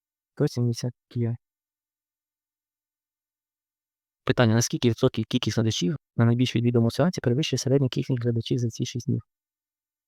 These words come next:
Найбільш відвідуваний сеанс у нас це двісті десять. Тобто сто сімдесят, сто сімдесят п'ять — це у нас ікс. Тобто не ікс, а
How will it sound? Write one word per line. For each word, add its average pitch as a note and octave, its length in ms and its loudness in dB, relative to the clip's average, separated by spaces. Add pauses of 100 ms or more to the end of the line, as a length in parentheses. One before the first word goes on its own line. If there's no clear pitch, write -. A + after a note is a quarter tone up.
Найбільш C3 260 0
відвідуваний B2 340 4
сеанс C3 300 0
у - 20 4
нас A#2 300 0
це A2+ 120 0
двісті C3 280 -2
десять. - 420 -4 (1200)
Тобто G#2+ 280 0
сто - 240 0
сімдесят, B2 560 -2 (1160)
сто B2+ 120 -2
сімдесят C3 500 -2
п'ять — B2 400 0
це - 140 0
у A#2+ 40 4
нас A#2 320 0 (960)
ікс. - 360 -2 (1400)
Тобто A#2+ 240 0
не B2 100 6
ікс, - 220 -2
а A#2 160 2